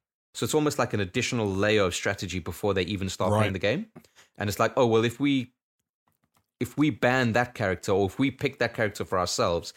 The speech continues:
Speaker 1: then they can't pick it. And then how are they gonna react and all of that?" So it's kinda like the mind games before you get into the match. It's really cool. But yeah.
Speaker 2: Yeah, it's,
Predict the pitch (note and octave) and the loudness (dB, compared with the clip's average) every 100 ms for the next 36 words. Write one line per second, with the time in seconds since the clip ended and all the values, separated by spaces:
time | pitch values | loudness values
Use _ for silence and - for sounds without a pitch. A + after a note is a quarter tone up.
0 | - - G#2 G#2 G#2+ A2 G2+ - A#2+ - | -16 -6 0 2 2 0 -4 -4 -4 -4
1 | E2+ F#2 G2 G#2+ G#2+ G#2+ G#2+ G2 F2+ D#2+ | -4 -4 0 2 4 4 2 2 0 0
2 | D#2 - E2+ F2+ E2+ D#2 - F2+ - - | -2 -6 -4 -2 -2 -4 -2 -2 -4 -18
3 | - - F#3+ F3+ - A2 G#2+ B2 G#2+ F#2 | -10 0 2 2 2 2 2 2 0 -2
4 | F2+ F2 F2+ - G#2 F#2+ F2+ - - F#2+ | -2 -6 -8 -2 -2 -2 -6 -6 -6 -6
5 | F2+ F2+ E2 - E3 G2 G#2+ C#2+ - _ | -8 -6 -6 -2 -2 0 -4 -4 -8 _
6 | _ _ _ - C#3 C3+ D3+ A2 G2+ | _ _ _ 0 4 8 8 8 4